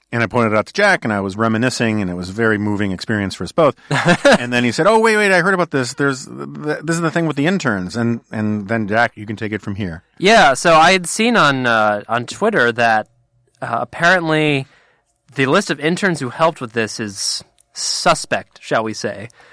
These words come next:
Speaker 2: I will read to you some of the names of interns who supposedly contributed to this work.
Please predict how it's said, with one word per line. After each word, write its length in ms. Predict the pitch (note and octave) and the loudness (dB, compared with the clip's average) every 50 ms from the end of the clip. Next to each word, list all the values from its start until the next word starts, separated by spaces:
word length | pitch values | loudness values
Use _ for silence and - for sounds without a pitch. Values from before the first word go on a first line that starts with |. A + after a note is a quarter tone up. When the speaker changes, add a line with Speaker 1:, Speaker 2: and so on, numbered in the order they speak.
| - - - | -20 -6 0
Speaker 2:
I 140 | C3+ D3 D#3+ | 4 4 6
will 80 | E3 | 6
read 260 | E3 F3+ G#3 A#3+ A#3 - | 4 4 2 2 0 0
to 120 | - E3+ | 0 2
you 120 | D3 C#3+ | 2 2
some 220 | C3+ - D#3+ D3 D3+ | 2 2 0 0 0
of 120 | D3+ C3+ | -2 -2
the 360 | B2+ B2 A#2+ A2+ G#2+ G#2 A2 - _ _ _ _ _ _ _ _ _ _ | -2 -2 0 0 0 -2 -4 -8 _ _ _ _ _ _ _ _ _ _
names 520 | - C3 B2 B2+ C3+ C#3 C#3 C3+ C3+ B2 B2 | -6 -2 0 2 4 4 4 2 0 -2 -2
of 120 | A#2 A2 | 0 0
interns 520 | A#2 A#2+ A#2+ - C#3 B2+ A#2 G#2+ G#2 - | 0 0 0 -2 -2 -2 0 -2 -4 -6
who 280 | - A#2+ A2 G#2 G2 G2 - _ _ _ - _ _ - | -4 -4 -2 -2 -4 -6 -12 _ _ _ -20 _ _ -8
supposedly 640 | - - D3 - F3+ F#3+ F#3+ F#3+ - D3 C3+ C3+ B2+ | -8 -8 -6 0 0 2 2 2 0 -2 -2 -2 -2
contributed 600 | - - B2+ - - D3 B2+ B2 G#2 A2 G#2 G2 | -2 -6 -10 -4 -2 -2 -2 0 -2 -4 -4 -6
to 100 | - A#2 | -8 -10
this 320 | G#2 G2+ G2 F#2+ - - - | -6 -6 -6 -6 -6 -8 -6
work. 460 | A2+ A2 G#2 F2 - - - - - | -4 -4 -4 -6 -8 -14 -20 -20 -20